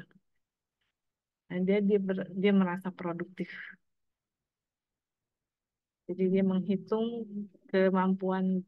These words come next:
bekerjanya dengan cara, eh,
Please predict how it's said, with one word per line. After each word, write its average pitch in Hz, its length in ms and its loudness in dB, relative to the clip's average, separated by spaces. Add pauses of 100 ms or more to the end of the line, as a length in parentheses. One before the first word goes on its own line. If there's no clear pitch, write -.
(140)
bekerjanya 185 720 0
dengan 185 400 -2
cara, 175 400 -6 (880)
eh, 175 220 -6